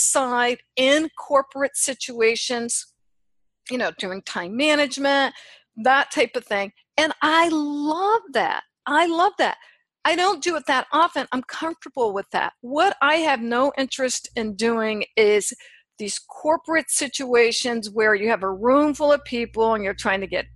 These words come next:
everyone to agree on a filing system and all of that. I just have no interest. One-on-one, I love. Getting,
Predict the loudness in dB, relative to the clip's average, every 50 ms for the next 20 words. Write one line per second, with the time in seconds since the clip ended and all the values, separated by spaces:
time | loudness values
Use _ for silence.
0 | -2 2 2 2 2 2 0 0 2 2 2 2 0 -2 -4 0 2 4 2 2
1 | 2 -4 -2 2 2 4 6 6 4 4 2 0 -4 -6 -2 2 4 4 6 4
2 | 4 2 2 0 0 0 -2 -2 -2 0 0 2 0 0 0 2 2 2 4 4
3 | 2 2 0 0 -2 -4 -6 -12 -20 -20 -20 _ _ _ _ _ 0 2 4 4
4 | 6 4 4 2 2 2 4 4 4 4 4 2 0 -4 _ _ _ _ _ _
5 | _ _ _ _ -20 -20 -8 _ 0 0 0 0 -2 -2 0 2 2 2 0 -2
6 | -4 -8 _ _ _ -8 -4 -2 0 0 0 0 -2 -2 -2 0 0 -2 -2 -4
7 | -4 -4 -4 -6 -6 -8 -8 -6 -4 -4 -6 -6 -8 _ _ _ _ _ _ _
8 | -6 0 2 2 4 4 4 2 2 2 2 4 4 4 4 2 2 0 0 0
9 | 0 -2 -2 0 2 4 4 4 2 2 -2 -4 -8 _ _ _ _ _ _ _
10 | _ _ _ _ _ _ _ _ -2 0 2 4 4 4 2 2 0